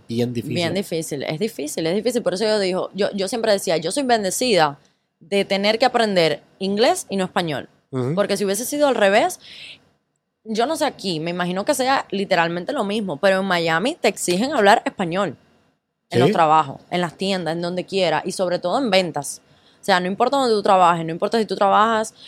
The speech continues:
Speaker 2: eh, en, en una tienda cara, o sea, en Saks, en, en Gucci, o si trabajas en Walmart, o si trabajas en Brandsmart, te exigen hablar español, te exigen hablar los dos idiomas, porque el mercado latino en Estados Unidos está creciendo mucho.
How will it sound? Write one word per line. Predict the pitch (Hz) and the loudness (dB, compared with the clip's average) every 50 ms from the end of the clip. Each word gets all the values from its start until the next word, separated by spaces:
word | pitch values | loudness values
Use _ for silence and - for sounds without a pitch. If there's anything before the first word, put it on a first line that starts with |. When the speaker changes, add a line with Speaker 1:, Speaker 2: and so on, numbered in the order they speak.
| - - - _ - | -20 -20 -12 _ 0
Speaker 2:
eh, | 185 185 180 180 175 170 170 170 165 165 160 135 - | 2 4 4 4 4 4 2 2 2 2 0 -2 -2
en, | - 185 180 175 170 170 165 165 165 160 160 160 160 160 160 156 156 160 160 160 | -4 -4 -4 -4 -4 -6 -6 -6 -6 -6 -8 -8 -8 -8 -8 -8 -8 -8 -8 -8
en | 160 170 | -6 -6
una | 175 175 180 180 | -4 -4 -4 -2
tienda | - 185 185 185 180 175 | -2 -2 -2 -2 -2 0
cara, | - 175 156 170 220 277 294 | 2 2 4 4 4 2 0
o | 240 | -2
sea, | - 180 160 | -2 -2 -2
en | 151 156 156 | -4 -6 -8
Saks, | - - - 180 196 220 226 220 220 - - | -6 -2 0 2 2 2 2 0 -2 -2 -4
en, | 175 165 165 165 165 147 98 | -4 -4 -4 -6 -8 -8 -6
en | 147 165 160 160 160 156 147 | -6 -6 -6 -6 -6 -4 -2
Gucci, | 190 233 262 269 262 - 269 269 269 | -2 0 0 -2 -2 -2 -2 0 2
o | 240 208 | 2 0
si | - 180 | 0 -2
trabajas | - 160 156 165 175 170 | -2 -2 0 0 0 -2
en | 160 160 | -2 -2
Walmart, | 165 190 226 247 269 269 269 269 262 240 | 2 4 4 4 4 4 2 2 2 0
o | 220 | -2
si | - 160 | -4 -4
trabajas | - 151 156 165 175 | -4 -2 -2 -2 -4
en | 156 156 151 | -4 0 2
Brandsmart, | 214 247 285 285 247 269 285 277 285 294 277 - - - _ - | 4 4 2 2 -2 0 0 0 0 0 -2 -8 -20 -20 _ -6
te | - | -6
exigen | 175 - - - 175 170 175 190 208 226 269 - | -6 -4 -4 -4 -4 -2 -2 -2 -4 -4 -4 -2
hablar | - 175 170 165 160 156 - | -2 0 2 2 2 0 -2
español, | - - - 160 151 170 202 190 147 | -6 -12 -12 -12 -10 -6 -6 -6 -6
te | - 143 | -8 -12
exigen | 143 170 175 | -12 -12 -10
hablar | 175 180 196 214 214 | -6 -2 0 2 2
los | 196 185 - | 2 0 -2
dos | 151 160 170 | -6 -8 -8
idiomas, | 170 143 147 190 214 180 139 87 - _ _ _ _ _ _ | -8 -8 -6 -4 -4 -4 -6 -8 -14 _ _ _ _ _ _
porque | - 202 202 214 | -14 -8 -4 -2
el | 202 196 | -2 -2
mercado | 190 190 - - 196 185 190 202 208 233 247 | -2 -4 -2 0 2 4 4 4 4 4 4
latino | 226 208 196 - - 190 202 208 214 240 247 - - - | 2 2 0 0 -4 -8 -6 -6 -4 -4 -6 -6 -8 -10
en | 190 190 | -12 -10
Estados | 196 - 170 175 185 185 | -8 -8 -6 -6 -6 -6
Unidos | 208 208 214 220 233 240 220 - - | -8 -6 -4 -2 -2 -2 -2 -4 -8
está | - 180 - 180 180 | -10 -8 -8 -8 -8
creciendo | - 185 180 - 196 185 185 165 | -8 -8 -8 -8 -6 -6 -6 -6
mucho. | 160 165 185 247 277 277 - 139 - | -4 -2 -2 -2 -2 -4 -6 -12 -14